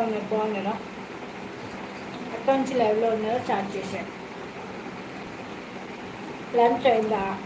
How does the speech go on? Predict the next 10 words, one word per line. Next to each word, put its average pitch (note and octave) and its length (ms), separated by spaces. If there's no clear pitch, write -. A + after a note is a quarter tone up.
లంచ్ A#3+ 300
అయితే A#3 240
ఏం A#3 140
లంచ్ G#3+ 240
చేశారు? G3 400
బోనాల C4 360
పండుగ B3 220
వస్తుంది, G#3 400
ఎలా A#3 220
చేసుకుంటాం G3+ 440